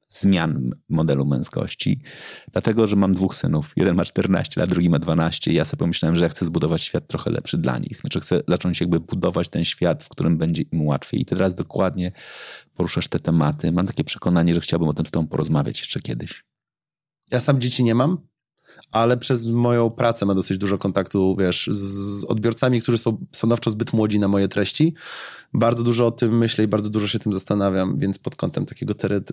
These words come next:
Speaker 2: teoretycznego rozkminiania chętnie, ale bardzo liczę, że pierwiastek praktyczny <laughs> gdzieś od ciebie w tej rozmowie.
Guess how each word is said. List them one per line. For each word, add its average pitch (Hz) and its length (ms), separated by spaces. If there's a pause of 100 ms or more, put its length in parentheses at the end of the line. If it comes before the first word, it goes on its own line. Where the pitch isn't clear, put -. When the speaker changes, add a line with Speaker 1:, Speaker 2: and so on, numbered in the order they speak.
Speaker 2:
teoretycznego 117 580
rozkminiania 107 460
chętnie, 87 380
ale 101 160
bardzo 113 320
liczę, 113 260
że 107 120
pierwiastek 110 460
praktyczny 101 520 (180)
<laughs> 151 240
gdzieś 139 200
od 120 220
ciebie 104 240
w 98 60
tej 90 140
rozmowie. 95 420